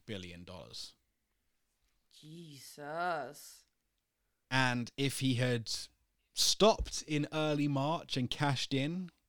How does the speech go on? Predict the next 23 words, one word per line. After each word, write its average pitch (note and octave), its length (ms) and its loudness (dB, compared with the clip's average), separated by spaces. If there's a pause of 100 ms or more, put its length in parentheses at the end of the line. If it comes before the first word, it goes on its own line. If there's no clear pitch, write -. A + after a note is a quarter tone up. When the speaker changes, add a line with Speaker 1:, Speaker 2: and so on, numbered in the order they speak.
(240)
Speaker 1:
he C3 120 0
would B2+ 200 4
have B2 100 4
stood C3+ 240 2
out A#2+ 260 2
as A2+ 140 -6
one A2+ 200 -2
of G#2+ 160 -6
the A2+ 80 -6
world's G#2 340 -4
billionaires F#2+ 640 -10
and A2 120 -6
a A2+ 60 -4
truly D#3+ 600 6
self-made A#2+ 880 0
billionaire. F2+ 460 -12 (1900)
Speaker 2:
Did B3+ 200 -6
you G4+ 80 -2
tell G#4 180 -2
me G4+ 80 0
he A#3 300 -2
lost D4+ 320 0
everything? F4 420 -2